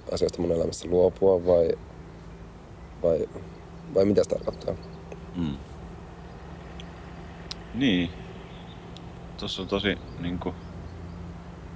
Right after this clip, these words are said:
Speaker 2: monta ulottuvuutta, et, että esimerkiksi tää väkivalta, me ollaan jos tässä lähiaikoina keskusteltu siitä joidenkin ystävien kautta ja niinku väkivaltaakin on niin,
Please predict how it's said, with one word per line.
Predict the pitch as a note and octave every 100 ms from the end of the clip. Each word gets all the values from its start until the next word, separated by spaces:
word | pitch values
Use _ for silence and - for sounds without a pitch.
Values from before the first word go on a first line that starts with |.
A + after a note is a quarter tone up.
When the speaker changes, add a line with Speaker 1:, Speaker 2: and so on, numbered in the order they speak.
| E2+
Speaker 2:
monta | F2+ F2 F2+
ulottuvuutta, | F#2 E2 C#2+ C#2 C#2+ - C2+
et, | - - - - - - - - -
että | - - - - - - - - - - - - - - -
esimerkiksi | - D2+ -
tää | D#2 C#2+ F2 F2
väkivalta, | E2+ D#2 C2+ C#2
me | - -
ollaan | C#2+ C#2+
jos | C2+ - - - -
tässä | D#2 D#2+
lähiaikoina | E2 D2+ D2 D2
keskusteltu | - - - C#2 -
siitä | - C2+ - - - - - - - - - - - - - -
joidenkin | D2+ C#2+ D2+ D#2
ystävien | - C#2+ C#2 C2+
kautta | B1+ - -
ja | C#2 - - - - - - - - - -
niinku | - -
väkivaltaakin | D2+ D2 C#2+ C2 C#2 - C#2+
on |
niin, | C#2+